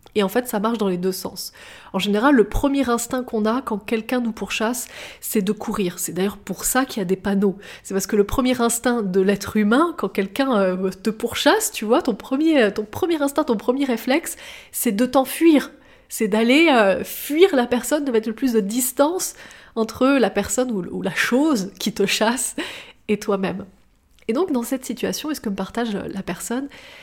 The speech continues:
c'est à peu près ça. C'est comment je peux lui montrer, euh, à quel point elle me plaît, mais en même temps,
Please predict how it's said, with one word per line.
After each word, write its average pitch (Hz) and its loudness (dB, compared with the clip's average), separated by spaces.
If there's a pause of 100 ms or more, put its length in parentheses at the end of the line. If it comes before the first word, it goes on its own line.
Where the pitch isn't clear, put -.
(180)
c'est - -4
à 277 2
peu - 0
près 208 -4
ça. 175 -4
C'est 185 -4
comment 311 0
je 370 -6
peux 240 -6
lui 202 -2
montrer, 233 -4
euh, 190 -4 (240)
à 185 -10
quel 214 -4
point 277 -4
elle 202 0
me 196 0
plaît, 214 -4 (540)
mais 240 4
en 330 4
même 285 4
temps, 302 -2